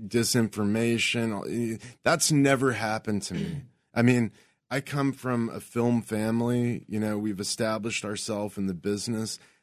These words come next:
That's never, ever happened to me until now. And so, you know, I, but I, I think that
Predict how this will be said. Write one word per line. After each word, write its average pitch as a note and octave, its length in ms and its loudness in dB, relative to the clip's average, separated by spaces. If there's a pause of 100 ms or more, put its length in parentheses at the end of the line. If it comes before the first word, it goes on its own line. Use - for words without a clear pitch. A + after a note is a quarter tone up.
That's B2+ 220 2
never, B2+ 480 2
ever G#2+ 280 -2
happened G2+ 480 -4
to G2+ 100 -6
me F#2+ 260 2
until F#2 420 -4
now. F#2+ 540 -4 (640)
And F#2+ 680 0
so, G#2+ 520 2 (100)
you C3 120 4
know, A2+ 120 4
I, A#2 220 0 (180)
but B2+ 200 -4
I, C#3+ 180 2
I C3+ 140 -2
think C#3 380 0
that A#2+ 300 0